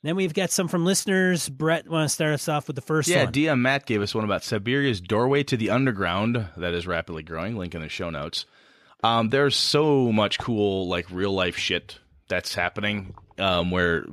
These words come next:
Speaker 2: odd things being found, crazy things being located, whatnot, just bizarre stories. God, I love the internet some days. It's this vast landscape in eastern Siberia. There's this hole in the ground that's called the doorway to the underworld.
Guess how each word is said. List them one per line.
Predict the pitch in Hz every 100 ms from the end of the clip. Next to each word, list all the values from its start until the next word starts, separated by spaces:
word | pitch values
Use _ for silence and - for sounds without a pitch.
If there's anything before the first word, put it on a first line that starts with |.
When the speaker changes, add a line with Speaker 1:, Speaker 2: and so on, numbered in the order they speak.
| -
Speaker 2:
odd | - 107 104
things | 110 101
being | 98 92
found, | - 143 139 135 131 127 117 -
crazy | 113 107 104 98 92
things | - 95 85
being | 87 85
located, | 87 113 - 110 104 104 92
whatnot, | 92 98 - 98 92
just | 90 - _ -
bizarre | 98 98 92
stories. | 85 101 87 85 85 - _ _ - _ _ _
God, | - 90
I |
love | 82 76
the | 82
internet | 78 78 -
some | 82
days. | 80 78 - _ _ _ _ _ _ _ _ _ _ - 117
It's | 123
this | 123 -
vast | 117 123
landscape | 123 117 110 110 101
in | 101
eastern | 101 104
Siberia. | - 101 90 95 92
There's | 90 82
this | 82
hole | - 113 113
in |
the | 95
ground | 80 82 78 80
that's | -
called | - 82
the | 78
doorway | 87 85 82
to | - 76
the | 73 -
underworld. | 85 85 76 73 71